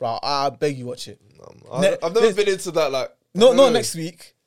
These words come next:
Speaker 1: but
Speaker 2: No, I'm not
Speaker 1: the
Speaker 2: saying
Speaker 1: week
Speaker 2: that,
Speaker 1: after.
Speaker 2: I'm, I'm just
Speaker 1: We'll
Speaker 2: saying in
Speaker 1: speak about
Speaker 2: general,
Speaker 1: it.
Speaker 2: I've never been in, like, interested in that type of stuff.
Speaker 1: I hear it.
Speaker 2: Like,
Speaker 1: Give, give it a try.
Speaker 2: dragons and all that, nah.
Speaker 1: Give it a try.
Speaker 2: I think Narnia broke my, what's,
Speaker 1: No, no, no,
Speaker 2: what's
Speaker 1: no.
Speaker 2: that second Narnia film?
Speaker 1: Narnia? <laughs>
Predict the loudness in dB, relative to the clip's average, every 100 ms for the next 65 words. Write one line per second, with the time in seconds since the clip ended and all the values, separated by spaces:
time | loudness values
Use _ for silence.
0 | _ _ _ -2 0 2 2 2 2 4
1 | 4 2 -2 -8 -10 -10 -6 -4 -4 -4
2 | -4 -4 -6 -6 -10 -10 -12 -12 -14 -16
3 | -16 -18 -18 -18 -18 -18 -20 -18 -20 -20
4 | -20 -20 _ _ _ _ _ _ -10 -4
5 | -4 -4 -8 -8 -4 -2 -2 -2 -2 -4
6 | -14 -20 -20 -20 -20 -18 -10 -2 0 0
7 | -2 -6 _ _ -12 -10 -10 -6 -6 -6
8 | -8 -12 -12 -16 -14 -16 -10 -2 2 4
9 | 2 2 2 4 0 0 -2 -2 2 6
10 | 8 8 6 4 6 6 6 6 2 -2
11 | 4 4 4